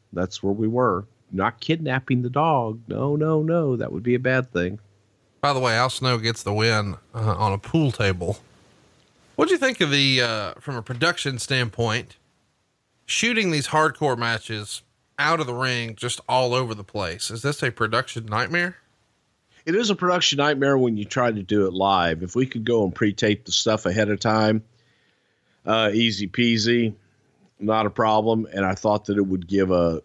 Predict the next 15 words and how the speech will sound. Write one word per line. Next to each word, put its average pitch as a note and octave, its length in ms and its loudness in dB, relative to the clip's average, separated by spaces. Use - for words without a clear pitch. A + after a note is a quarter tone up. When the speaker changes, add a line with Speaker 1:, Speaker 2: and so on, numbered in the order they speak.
Speaker 1:
a, F2 100 -8
a F2 60 -4
good F#2 320 0
look, G2+ 480 0
and G#2+ 140 2
it G2 120 0
takes G#2 280 0
you G2 80 2
out F#2+ 160 2
of F2+ 60 -2
the F2+ 160 2
arena G2 500 0
for G2+ 160 0
a G2 60 2
minute. G#2 360 2